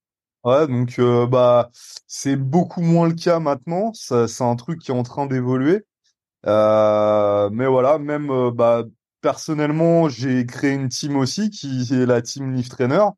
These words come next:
où, euh, il y a ce, ce, ce truc d'être entre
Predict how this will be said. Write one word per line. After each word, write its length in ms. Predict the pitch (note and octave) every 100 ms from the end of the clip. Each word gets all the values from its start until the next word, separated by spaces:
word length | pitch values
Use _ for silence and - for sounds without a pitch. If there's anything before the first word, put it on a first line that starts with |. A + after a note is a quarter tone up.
| _ _ _ _ C3+
où, 260 | E3+ E3+
euh, 160 | C3 A#2+
il 60 | A2+
y 60 |
a 200 | B2 B2+
ce, 480 | B2+ - B2+ A#2 A2+
ce, 300 | G#2+ - A#2+
ce 200 | A2+ -
truc 380 | A#2 - E3+ D#3+
d'être 340 | B2+ C3 -
entre 540 | C3+ B2+ - C3 A#2+